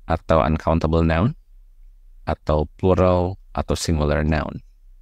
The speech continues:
Oleh karena itu, jawabannya adalah decades. Decades di sini memiliki akhiran huruf S yang menunjukkan bahwa decades ini adalah plural noun. Padahal sebelah kirinya terdapat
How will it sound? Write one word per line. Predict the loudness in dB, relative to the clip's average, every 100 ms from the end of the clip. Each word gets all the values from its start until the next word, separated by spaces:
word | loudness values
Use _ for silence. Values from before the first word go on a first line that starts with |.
| -20 -20 -20 -20 -20 -20 -20 -20 -20 -20 -20 -20 -20 -20 -20 -4 2
Oleh |
karena | 4 4
itu, | 6 6
jawabannya | 6 6 4 4
adalah | 4 4 0 -4 -8
decades. | -6 -6 -4 -6 -8 -14 -12 -10 -6
Decades | -4 -2 -2 -2
di | 0
sini | 2 4
memiliki | 4 4 2 0
akhiran | -2 0 0 0 0
huruf | 0 -2 -2
S | -2 -4 -4 -10 -14 -20 -20 -20 -20 -20 -18 -2
yang | 2 4 4
menunjukkan | 4 2 2 2 4 4
bahwa | 2 2 2 0 -2
decades | -4 -4 -2 0 0 -2 -2
ini | 2 2 2
adalah | 2 2 2 0 -4 -10 -8
plural | -6 -4 -2 -4 -2
noun. | 0 0 0 -6 -12 -20 -20 -20 -20 -20 -20 -20 _ -20 -20 -20 -20 -20 -20 -20 -20 -6 0
Padahal | 4 4 4 4 2
sebelah | 0 -2 0 0
kirinya | 0 0 2 2 2
terdapat | 0 0 0 -2 -2 -4